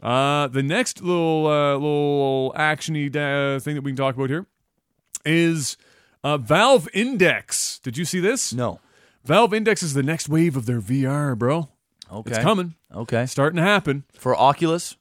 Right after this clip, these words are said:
Speaker 1: Uh, this is, no, they're just calling it the Valve Index.
Speaker 2: So is it a new machine?
Speaker 1: Yes.
Speaker 2: Oh.
Speaker 1: Um,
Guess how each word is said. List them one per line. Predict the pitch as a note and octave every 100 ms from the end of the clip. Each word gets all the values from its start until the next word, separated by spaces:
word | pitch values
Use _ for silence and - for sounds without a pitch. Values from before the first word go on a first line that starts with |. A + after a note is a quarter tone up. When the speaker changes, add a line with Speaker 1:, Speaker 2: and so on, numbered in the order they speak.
| -
Speaker 1:
Uh, | C3 D#3 E3 E3 E3 E3+
this | C3 F#3 G3+
is, | E3
no, | F3
they're | F3+
just | F3 F#3
calling | F#3+ G3+
it | F3
the |
Valve | D3+ F#3 F3
Index. | F#3 C#3+ G2 - - _ _ _ _
Speaker 2:
So | - G2+
is | G#2+
it |
a | G#2+
new | A2 A#2+
machine? | G#2 B2+ C3+ F#3+ - _ _ _ _ - -
Speaker 1:
Yes. | E3 F3 - - - _ -
Speaker 2:
Oh. | D3+ C#3 _ _ _ _ -
Speaker 1:
Um, | C#3 C#3 C3+ C3 B2+ B2+ B2+ B2 B2 B2